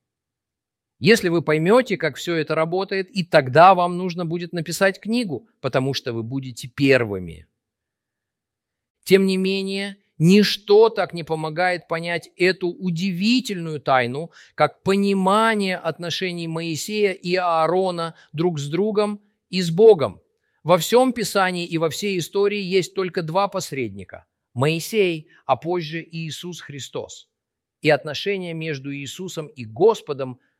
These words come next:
строятся по образцу отношений между Моисеем и Господом. Разница, конечно, в том, что Моисей не был Богом,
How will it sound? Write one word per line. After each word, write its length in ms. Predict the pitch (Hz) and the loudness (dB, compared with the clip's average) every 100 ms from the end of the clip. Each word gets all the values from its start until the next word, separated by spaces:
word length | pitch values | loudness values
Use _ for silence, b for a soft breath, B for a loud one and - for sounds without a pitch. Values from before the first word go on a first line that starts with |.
| _ - | _ -20
строятся 580 | - 165 180 185 170 | -10 -4 -4 -4 -8
по 180 | 156 151 | -4 -2
образцу 500 | 135 139 127 - 170 | -2 -6 -8 -6 -6
отношений 920 | - 147 139 127 - 196 151 139 147 _ - | -4 -6 -6 -8 -4 -2 -2 -8 -10 _ -10
между 400 | 143 151 120 123 | -4 -2 -2 -4
Моисеем 840 | 123 123 117 104 196 196 160 151 _ - | -4 -4 -6 -6 -2 -2 -2 -8 _ -12
и 80 | |
Господом. 580 | 180 220 202 - 92 - _ _ _ _ _ _ _ B B | 0 0 0 -8 -12 -14 _ _ _ _ _ _ _ B B
Разница, 580 | 131 160 220 208 190 202 | 4 6 6 2 -6 -8
конечно, 440 | 185 175 180 - 139 | -8 -8 -8 -10 -12
в 100 | - | -6
том, 520 | - 220 196 180 _ - | 2 2 2 -4 _ -18
что 200 | - 160 | -8 -4
Моисей 520 | 156 151 - 185 165 | -4 -6 -6 -4 -4
не 260 | 160 185 214 | -2 0 0
был 240 | 185 165 | 0 -2
Богом, 600 | 131 127 110 95 95 | 0 0 0 -4 -10